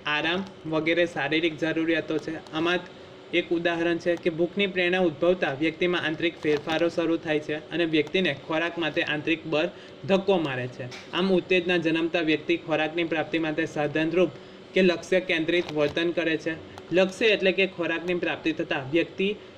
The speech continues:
રાહત અથવા તો સંતોષ અનુભવે છે. સંતોષની પ્રાપ્તિ થતાં શારીરિક ઉત્તેજના જે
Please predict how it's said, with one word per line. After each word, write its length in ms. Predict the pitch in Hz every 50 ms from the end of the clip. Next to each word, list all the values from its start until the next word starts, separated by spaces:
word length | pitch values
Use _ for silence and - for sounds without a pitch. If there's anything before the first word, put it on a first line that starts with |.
| - - -
રાહત 460 | 147 170 170 160 160 180 196 190 -
અથવા 240 | - 170 - 170 165
તો 120 | 160 180 170
સંતોષ 500 | - - 170 156 147 - 185 190 185 185
અનુભવે 480 | - 175 175 170 165 165 156 156 151
છે. 220 | 151 - 160 165 -
સંતોષની 540 | - - 175 175 170 190 202 202 - 214
પ્રાપ્તિ 320 | 196 180 175 156 - 175 160
થતાં 300 | 156 170 165 - 160 139
શારીરિક 600 | - - 165 151 147 160 160 170 170 - - -
ઉત્તેજના 460 | 165 - - 175 175 160 175 170 160
જે 240 | 143 160 165 180